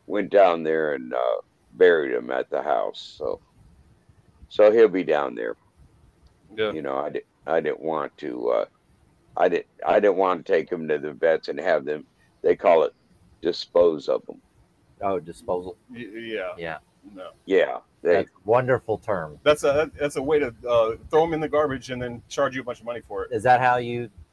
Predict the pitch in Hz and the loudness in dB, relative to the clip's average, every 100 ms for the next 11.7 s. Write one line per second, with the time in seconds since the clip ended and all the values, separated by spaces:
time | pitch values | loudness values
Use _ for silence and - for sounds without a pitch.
0 | _ 131 123 120 117 110 117 110 113 113 | _ -6 -4 -4 -8 -6 -2 -4 -6 -8
1 | 113 107 113 127 135 - _ _ _ _ | -6 -6 -6 -8 -12 -14 _ _ _ _
2 | - 92 117 110 113 117 117 110 120 135 | -14 -10 -6 -6 -4 -2 -4 -4 -4 -4
3 | 156 - _ _ _ - _ _ - 92 | -4 -6 _ _ _ -20 _ _ 2 6
4 | 80 76 - _ _ _ _ _ _ _ | 6 4 -2 _ _ _ _ _ _ _
5 | - 95 85 92 104 107 113 110 - 101 | 0 4 6 6 8 8 6 4 2 0
6 | 95 92 87 120 98 101 85 78 - 87 | 2 0 6 8 10 8 6 2 2 4
7 | 85 85 73 73 76 82 95 82 69 73 | 6 4 -2 -2 0 4 2 2 -2 0
8 | 80 78 73 76 - 67 62 - _ _ | 2 2 0 -4 -8 -6 -6 -8 _ _
9 | _ - _ _ _ - - 80 82 85 | _ -20 _ _ _ -20 -12 -4 0 2
10 | 85 90 92 78 _ 98 92 - - 87 | 4 4 4 2 _ 4 4 2 -2 -2
11 | 85 - 82 76 69 69 64 | -2 -2 2 2 2 -2 -6